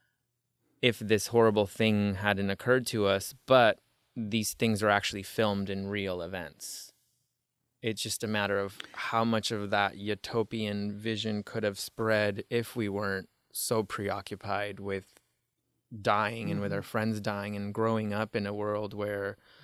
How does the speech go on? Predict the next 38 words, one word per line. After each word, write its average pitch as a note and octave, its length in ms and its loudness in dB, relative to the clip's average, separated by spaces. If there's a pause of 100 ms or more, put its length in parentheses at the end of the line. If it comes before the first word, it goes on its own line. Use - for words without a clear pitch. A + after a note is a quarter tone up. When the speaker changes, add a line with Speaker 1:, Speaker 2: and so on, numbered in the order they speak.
(220)
Speaker 1:
you A2 120 -2
know, A2 420 -2
we A2 100 -2
didn't G2+ 200 -2
have G2+ 200 0
any G2+ 140 -2
mentors G2+ 580 -2
because G2 360 -10
they G#2+ 140 2
had B2 240 -4
died, G2 380 -4
and G#2 340 -6
the G#2 120 -2
ones G#2+ 260 -2
that A2 140 -6
were G2+ 140 -6
left A#2 440 0
were F#2+ 460 -6 (180)
so - 300 0
traumatized G#2+ 680 -2
that G2+ 120 -6
it G2 140 -8
was G2+ 200 -8
very G2+ 240 -6
difficult G2+ 500 -10
for G2+ 160 -10
them, G2 340 -8 (420)
I G#2+ 80 -6
think, G2 380 -8
to G2 460 -8
communicate G2+ 580 -4
with G2 100 -4
my G2 160 -4
generation G2 920 -6 (580)
outside G2 420 0
of G2 140 -2
an G2 180 -6
academic G2+ 800 -6